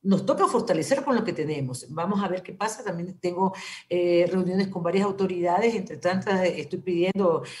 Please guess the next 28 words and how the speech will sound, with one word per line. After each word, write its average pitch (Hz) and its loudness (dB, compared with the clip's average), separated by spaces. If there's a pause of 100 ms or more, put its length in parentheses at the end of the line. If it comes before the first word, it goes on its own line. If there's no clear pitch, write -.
(180)
eh, 165 4
un, 185 0
un 180 -2
acercamiento 175 -6
con 208 -2
el 165 -2
ministro 170 -4
de - -4
Finanzas 185 -8
porque - -12
realmente 165 -6
la 151 -4
situación 143 -8
es - -8
sumamente 175 -6
compleja 185 -6 (400)
para 180 2
la 170 2
Defensoría 175 0
en 180 -6
el, 165 -4
del 165 -2
Pueblo 175 -2
en 180 -8
este 180 -10
momento. 208 -2
Y - -6
claro, 226 0